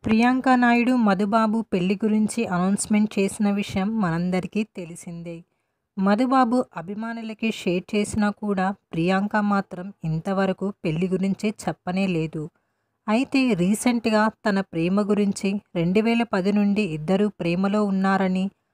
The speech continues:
అలాగే ఒక బ్యూటిఫుల్ వీడియోని పోస్ట్ చేస్తూ, ఎదురు చూడటం అనేది నిజమైన ప్రేమకి, పేషెన్స్‌కి ఒక సైన్.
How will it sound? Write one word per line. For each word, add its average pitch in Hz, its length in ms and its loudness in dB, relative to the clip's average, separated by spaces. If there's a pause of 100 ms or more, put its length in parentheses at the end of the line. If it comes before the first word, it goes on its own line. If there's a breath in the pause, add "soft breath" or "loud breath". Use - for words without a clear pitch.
(220)
అలాగే 214 500 2
ఒక 190 200 -4 (100)
బ్యూటిఫుల్ 208 580 -2
వీడియోని 202 540 2
పోస్ట్ 170 360 -4
చేస్తూ, 190 380 -2 (180)
ఎదురు 208 280 2
చూడటం 247 520 2 (100)
అనేది 220 420 2
నిజమైన 202 580 2
ప్రేమకి, 202 560 -2 (140)
పేషెన్స్‌కి 202 760 -4
ఒక 175 280 -6
సైన్. 180 360 -4